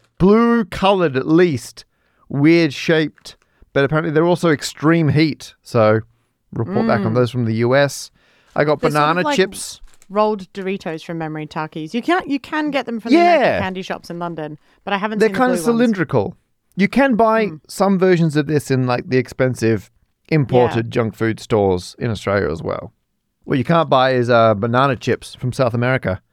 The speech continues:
Speaker 1: Actual
Speaker 2: Oh,
Speaker 1: banana.
Speaker 2: yum.
Speaker 1: Forget potato, banana chips. But I grabbed those from, I think they were when I was out in Peru. Japan,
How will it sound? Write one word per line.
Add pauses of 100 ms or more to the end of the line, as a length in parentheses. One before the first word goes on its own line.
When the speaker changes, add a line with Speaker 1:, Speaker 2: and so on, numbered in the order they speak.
(360)
Speaker 1:
Actual
Speaker 2:
Oh,
Speaker 1:
banana. (640)
Speaker 2:
yum.
Speaker 1:
Forget
potato, (300)
banana
chips. (400)
But
I
grabbed
those
from,
I
think
they
were
when
I
was
out
in
Peru. (280)
Japan,